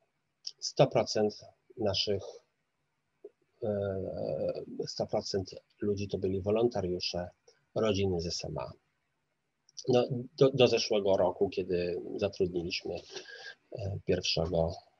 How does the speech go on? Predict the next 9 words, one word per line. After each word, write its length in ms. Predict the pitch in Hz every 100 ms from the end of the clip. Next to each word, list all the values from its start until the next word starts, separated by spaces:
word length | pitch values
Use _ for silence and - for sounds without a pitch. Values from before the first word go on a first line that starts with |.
| _ - -
pierwszego, 600 | 98 - - 92 85 85 - _ -
pierwszą 340 | 98 - 90
osobę, 500 | 87 - 90 87 90
takiego 440 | 85 80 80 90 80 - 95
eksperta 440 | - - 76 71
od 100 | 76
koordynacji 480 | 82 82 80 80 -
projektów. 520 | - 78 78 - - - _ _ _ _ - - - - - _ _ _ - _ _ _ _ _ _ _ _ _ _ -
E, 300 | 135 131